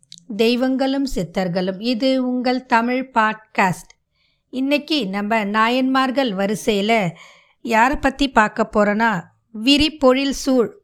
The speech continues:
குன்றையார் விரல் மிண்டருக்கு அடியேன்"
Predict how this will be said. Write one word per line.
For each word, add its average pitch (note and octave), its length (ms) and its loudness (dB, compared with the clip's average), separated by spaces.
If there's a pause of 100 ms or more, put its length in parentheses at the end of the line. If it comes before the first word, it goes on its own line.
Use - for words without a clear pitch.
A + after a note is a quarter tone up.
குன்றையார் A#3 760 0
விரல் C4+ 420 2
மிண்டருக்கு B3+ 600 0 (100)
அடியேன்" G#3+ 640 0